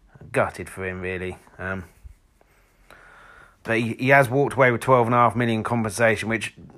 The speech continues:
make, and, and Mourinho's on fifteen million a year, which does make me wonder why, uh, you know,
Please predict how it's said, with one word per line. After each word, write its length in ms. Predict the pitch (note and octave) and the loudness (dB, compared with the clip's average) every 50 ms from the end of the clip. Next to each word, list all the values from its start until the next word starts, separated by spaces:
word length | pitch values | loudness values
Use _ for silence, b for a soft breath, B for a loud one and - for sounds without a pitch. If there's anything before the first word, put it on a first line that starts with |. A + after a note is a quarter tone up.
| _ _ _ _ - - _ _ _ _ | _ _ _ _ -20 -20 _ _ _ _
make, 280 | - E3 F3 D#3 - - | -4 -2 -2 -2 -2 -2
and, 200 | A#2+ A#2 A#2 A2+ | -2 -2 -2 -2
and 300 | - A2+ A2+ G#2+ F#2 - _ _ _ - - | -4 -4 -6 -6 -8 -10 _ _ _ -20 -10
Mourinho's 540 | - A#2 A#2 A2+ A#2+ A#2 A2+ A2 G#2+ G#2+ G2+ | -6 -4 -2 -2 0 0 0 -2 -2 -2 -4
on 140 | A2+ A2 G2+ | -4 -6 -6
fifteen 440 | - A#2+ G#2+ - - A2+ A2 A2 A2 | -6 -8 -8 -6 -6 -6 -4 -4 -2
million 300 | A2 G#2+ G#2+ G#2 G2+ G2+ | -2 -4 -2 -4 -4 -4
a 80 | G2+ | -4
year, 240 | G2+ G#2 A2 G#2+ G#2 | -4 -2 0 0 0
which 180 | G2 F2+ G#2 B2 | 0 -2 -4 -2
does 200 | D#3 C#3+ B2 A2+ | -2 -2 0 0
make 200 | B2+ B2 A#2+ F2 | 0 -2 0 -2
me 300 | A2 A#2 A#2 G#2+ G2+ - - _ | -2 -2 -2 -4 -6 -10 -14 _
wonder 320 | G#2+ A2 A2 A2 A2 G2+ G#2 | -4 -2 -2 -2 -2 -4 -4
why, 360 | G#2 A#2 A#2+ A#2 A2 A2 A2 A2 | 0 4 4 6 6 4 4 2
uh, 240 | A2 A2 G#2 F#2 F2+ | 2 2 0 -2 -4
you 100 | G2 G#2 | -10 -10
know, 160 | G2+ G2+ F#2+ | -10 -10 -10